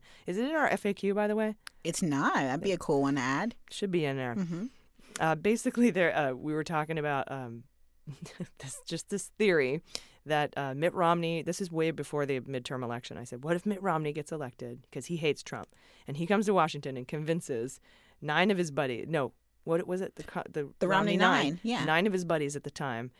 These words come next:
Speaker 1: because I thought we were gonna win the Senate. Nine of his buddies to, to vote to remove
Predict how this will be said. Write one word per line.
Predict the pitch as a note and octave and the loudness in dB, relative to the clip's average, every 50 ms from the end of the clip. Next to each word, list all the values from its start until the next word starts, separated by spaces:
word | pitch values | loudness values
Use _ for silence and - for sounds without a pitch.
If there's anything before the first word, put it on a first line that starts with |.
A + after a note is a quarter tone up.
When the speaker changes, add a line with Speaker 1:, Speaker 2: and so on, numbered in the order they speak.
| - _ _ - | -20 _ _ -6
Speaker 1:
because | - D#3 E3+ | -2 2 4
I | E3 D#3 | 4 4
thought | - E3 C3+ F#2 | 4 4 2 2
we | C3+ C#3 | 2 0
were | C#3 | 0
gonna | C3 C#3 C3 C3 | -2 -2 -4 -4
win | C3 B2+ A#2+ | -4 -6 -6
the | C3+ | -6
Senate. | - - B2 A2+ C3+ D3 - - - - - - - - - - _ - | -8 -8 -6 -6 -6 -8 -8 -12 -18 -20 -20 -20 -20 -20 -20 -20 _ -12
Nine | D3 D3+ D3+ D#3+ F3 | -6 -2 0 2 2
of | F3+ | 2
his | G3 E3+ | 2 0
buddies | D3 D3+ C#3+ C3+ C3 C3 - - - | 0 0 0 2 0 -2 -2 -6 -8
to, | - D#3 D3 C3+ B2+ - _ _ - | -4 -2 -2 -2 -2 -6 _ _ -10
to | - D3 | -8 -8
vote | C#3 C#3 C3+ E3 E3 D3+ D3 D3 - _ _ _ _ _ _ _ - | -8 -4 0 4 4 6 6 4 2 _ _ _ _ _ _ _ -8
to | - E3+ D3+ D3 C#3 C3 B2+ - - - | -4 -2 0 0 0 -2 -4 -8 -12 -6
remove | D3 E3 E3+ F3+ F3+ F3+ E3+ E3+ E3 D#3+ D#3+ E3 - - - | -2 0 2 4 4 4 4 4 4 2 0 -2 -6 -12 -20